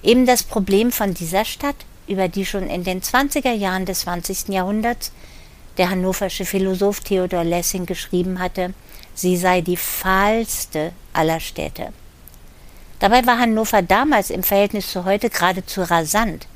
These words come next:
galt es doch als das Chicago Deutschlands, weil sich dort im Bahnhof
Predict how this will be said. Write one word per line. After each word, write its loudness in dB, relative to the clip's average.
galt 2
es -6
doch 4
als 0
das 0
Chicago 0
Deutschlands, -4
weil 4
sich -2
dort 0
im -8
Bahnhof -2